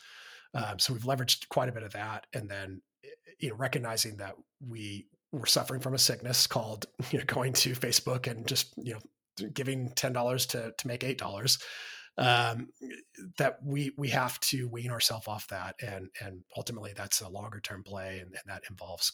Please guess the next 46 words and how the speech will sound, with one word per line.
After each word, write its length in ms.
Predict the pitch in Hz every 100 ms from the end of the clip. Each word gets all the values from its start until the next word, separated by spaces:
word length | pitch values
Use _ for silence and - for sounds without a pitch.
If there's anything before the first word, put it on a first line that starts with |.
| -
creation 420 | - 95 92 98
of 60 | 90
as 100 | 92
much 220 | 95 -
content 340 | 104 95 95
as 100 | -
possible. 600 | - 107 101 - 98 92 -
And, 140 | 90 90 _ -
and, 240 | 98 92 98 _ - - - - _
you 60 | 101
know, 60 | 95
what 100 | 95
I 100 | 98
wrote 200 | 101 -
to 80 |
myself 580 | 101 90 - 101 98 -
in, 200 | 117 98 -
in 180 | 98 95 92 87 _ _
Q 180 | - 123
four 300 | - 101 98
of 80 | 101
last 320 | 98 95 -
year 180 | 117 110
was, 340 | 101 95 - - - - - -
you 80 | 123
know, 60 | 104
one 140 | 123
of 60 | 120
the 80 | 107
reasons 260 | 113 113
that 120 | 101
I, 100 | 95 - -
I'm 140 | 107 95 -
attracted 460 | - 135 139 147
to 40 | 127
cycling, 480 | 147 131 143 135
one 120 | 104 104
of 60 |
the 60 | 98
reasons 280 | 101 101 98
I 60 |
think 180 | 95 110
the 60 | 98
brand 320 | 101 101 101
can 120 | 98
exist 400 | 92 - 98 -